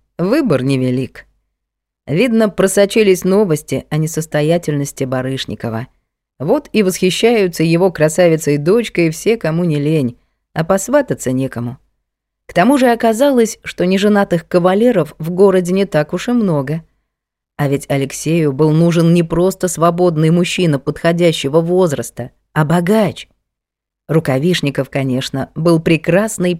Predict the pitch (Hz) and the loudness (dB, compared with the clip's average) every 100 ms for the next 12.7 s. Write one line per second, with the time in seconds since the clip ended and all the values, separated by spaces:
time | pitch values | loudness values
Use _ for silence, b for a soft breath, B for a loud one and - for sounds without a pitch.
0 | _ 160 139 113 - 110 95 _ _ _ | _ -2 -2 -4 -8 -8 -8 _ _ _
1 | _ _ _ - 143 143 190 - 165 160 | _ _ _ -8 -4 0 -2 2 0 2
2 | 180 - 151 165 240 233 - _ - 160 | 0 0 -2 -2 2 0 0 _ -6 -2
3 | 165 170 156 - 170 165 160 170 214 165 | 0 2 2 2 2 2 0 2 0 -2
4 | 131 - 123 - _ _ _ _ 208 208 | -2 -2 -6 -8 _ _ _ _ 0 2
5 | 190 160 226 240 175 175 202 202 185 190 | 2 2 2 0 0 2 4 2 0 0
6 | 139 123 120 113 - 127 123 _ _ _ | 0 -2 -4 -6 -8 -10 -12 _ _ _
7 | _ _ - 170 220 254 226 202 214 240 | _ _ 0 4 6 6 6 4 4 4
8 | 175 156 233 277 202 175 170 233 - - | 4 2 2 4 6 6 6 4 2 -2
9 | 147 185 214 196 127 _ _ _ _ _ | 0 0 2 2 0 _ _ _ _ _
10 | - 139 - 147 175 160 143 143 151 165 | -10 -10 -6 -4 0 0 0 -2 0 0
11 | 165 - 131 123 _ 185 180 175 180 170 | 0 -4 -4 -4 _ 2 4 6 4 2
12 | 170 165 156 156 135 123 - | 2 0 2 2 2 -2 -4